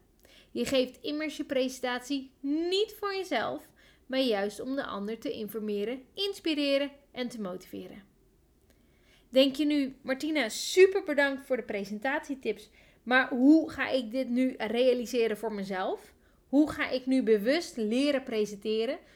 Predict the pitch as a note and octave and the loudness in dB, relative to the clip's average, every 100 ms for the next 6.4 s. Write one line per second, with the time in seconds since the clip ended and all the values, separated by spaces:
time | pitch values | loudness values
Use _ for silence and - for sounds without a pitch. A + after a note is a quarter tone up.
0 | _ - A3+ A3+ A3 - D4 D#4+ - - | _ -6 -2 -2 -4 -4 -4 -4 -6 -6
1 | C4 A3 G3 - D4 C4+ A3 G3 - - | -4 -4 -6 0 0 2 -2 -2 -12 -20
2 | _ A#3+ A#3 A3+ A3 B3 C4 B3 G#3 G3+ | _ -8 -4 0 0 0 -4 -6 -4 -2
3 | G3 G3+ - _ _ C4+ D4+ E4+ - _ | -2 -2 -6 _ _ 2 2 -2 -16 _
4 | _ _ _ _ _ E3 - - A#3+ E4 | _ _ _ _ _ -20 -18 -4 0 0
5 | G#4 E4+ B3+ - D4+ D4+ D4 B3+ A#3+ B3 | 0 -4 -4 0 0 0 -4 -4 -4 -4
6 | C4+ B3+ B3 C4 | -4 -4 -8 -16